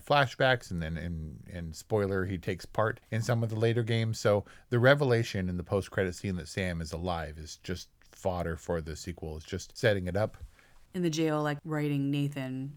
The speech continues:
Speaker 2: yet another postcard.
Speaker 1: And, and, and Sam is ready to be a character 'cause there are characters in the first game that don't factor in that we're waiting to see. This is, you know, young Nathan Drake, and he will meet his paramour later on. I don't know. It just felt like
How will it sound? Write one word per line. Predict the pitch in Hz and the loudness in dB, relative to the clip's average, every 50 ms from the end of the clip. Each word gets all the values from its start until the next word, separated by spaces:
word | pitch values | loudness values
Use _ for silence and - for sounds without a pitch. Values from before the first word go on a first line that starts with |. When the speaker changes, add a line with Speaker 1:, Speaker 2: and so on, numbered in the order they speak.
| - | -8
Speaker 2:
yet | - 160 147 139 135 | -4 -2 -2 -2 0
another | 139 139 135 135 131 | -2 -2 -4 -4 -8
postcard. | 135 - - 135 139 139 - - - 98 123 143 - | -10 -8 -8 -8 -8 -8 -8 -10 -10 -8 -8 -8 -2
Speaker 1:
And, | - 131 123 | 0 2 2
and, | 120 117 120 123 117 113 | 2 2 2 0 0 0
and | 113 120 117 113 104 | 0 0 0 0 -2
Sam | - - 127 117 117 117 117 | -2 0 0 2 2 2 0
is | 113 107 101 98 | 0 -2 -4 -4
ready | 92 104 110 107 107 101 | 0 2 2 2 2 -2
to | - 110 | -4 -2
be | 107 110 | -2 -2
a | 104 | -2
character | 101 - 110 98 92 92 - 104 98 90 | 2 4 4 4 4 4 2 0 0 0
'cause | - 98 92 82 - - - - - - | 0 0 -2 -2 -4 -10 -20 -20 -6 2
there | - 117 123 | 4 6 6
are | 123 117 | 6 6
characters | - - 135 170 170 - 123 107 107 113 120 | 4 4 4 4 4 2 2 2 2 2 0
in | 113 117 117 117 | -2 -2 0 0
the | 117 | 0
first | 113 - 120 120 123 - | 0 2 2 2 2 0
game | - 107 120 143 135 120 | 0 0 0 2 0 2
that | 101 95 92 92 | 2 0 2 2
don't | 107 110 113 107 | 2 2 2 4
factor | 110 117 110 113 113 - 113 113 | 6 6 6 6 4 2 0 0
in | 127 123 104 | 2 0 0
that | 95 95 92 | -2 -2 -2
we're | 95 95 95 | -2 -2 0
waiting | 95 90 95 98 104 104 107 | 0 0 0 0 0 -2 -4
to | - - | -6 -8
see. | - - 151 143 113 98 104 - | -8 -4 -4 -2 -2 -4 -6 -4
This | 117 127 - - | -6 -6 -4 -4
is, | 151 127 - - - | -4 -6 -6 -6 -2
you | 135 160 165 | 0 2 2
know, | 151 147 147 - _ - | 2 0 -2 -6 _ -4
young | 104 107 110 113 123 123 | 0 2 2 2 2 2
Nathan | 120 117 123 120 - 123 | 2 0 0 -2 -4 0
Drake, | - 120 113 120 - | 2 2 2 2 2
and | 117 107 | -2 -2
he | 107 117 117 113 113 113 113 117 113 | -2 0 0 0 -2 -2 -4 -6 -6
will | 107 107 104 113 110 | -8 -4 -2 -2 -2
meet | 107 107 110 113 113 113 - - - _ _ _ _ | 0 0 -2 -2 -4 -6 -8 -14 -20 _ _ _ _
his | _ - 123 110 - | _ -4 -4 -4 -4
paramour | - - 131 113 107 107 107 107 104 101 101 101 101 - - _ | -2 0 2 2 2 2 2 2 2 2 0 0 -2 -6 -8 _
later | 104 104 110 110 95 98 92 95 | 0 2 2 2 2 2 2 2
on. | 92 82 73 67 60 - - - _ _ _ | 2 2 0 -2 -6 -10 -14 -18 _ _ _
I | - 165 | -2 0
don't | 208 226 | 2 4
know. | 185 170 165 - - _ | 2 2 2 -2 -6 _
It | - 143 | -2 0
just | 143 202 196 - - | 0 0 -2 -2 2
felt | - 123 139 160 151 - | 4 4 6 4 4 4
like | 135 131 127 131 123 - - | 4 4 4 4 2 -2 -10